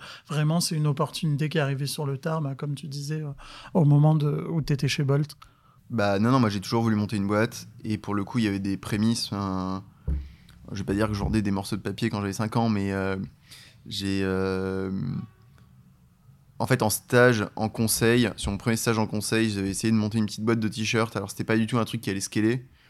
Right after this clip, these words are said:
Speaker 2: mais ça me faisait marrer, en fait, en plus de mon travail, d'avoir quelque chose de très concret, où j'avais un lien avec des clients, et où, en fait, chaque chose que je créais, elle produisait des euros en face, enfin, qu'il y avait une sorte de,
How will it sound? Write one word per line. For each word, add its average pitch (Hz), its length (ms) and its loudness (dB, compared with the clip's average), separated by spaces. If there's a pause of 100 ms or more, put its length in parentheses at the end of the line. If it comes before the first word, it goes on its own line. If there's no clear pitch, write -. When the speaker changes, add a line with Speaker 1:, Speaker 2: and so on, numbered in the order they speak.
(360)
Speaker 2:
mais - 60 0
ça 110 140 0
me 104 40 0
faisait 104 220 -2
marrer, 117 340 6
en 110 120 2
fait, 117 420 -2
en 107 120 -8
plus 139 260 -2
de 113 80 2
mon 98 480 0
travail, 110 480 2 (540)
d'avoir 104 200 0
quelque 104 140 -6
chose 123 180 0
de 101 80 -4
très - 240 0
concret, 123 640 0
où 120 80 -4
j'avais 104 160 -2
un 98 100 0
lien 107 160 2
avec 113 140 4
des 101 120 -4
clients, 113 460 -2 (460)
et - 100 -4
où, 110 60 2
en 104 80 0
fait, 123 220 -2
chaque 104 180 -2
chose 127 220 0
que 104 120 -4
je 101 360 -2 (100)
créais, 117 560 0
elle 107 100 -6
produisait 113 380 -2
des 107 120 0
euros 107 300 2
en 110 60 4
face, 113 300 2
enfin, 104 180 0
qu'il - 320 -2
y 104 60 -2
avait 113 80 4
une 113 80 6
sorte 131 180 8
de, 107 220 8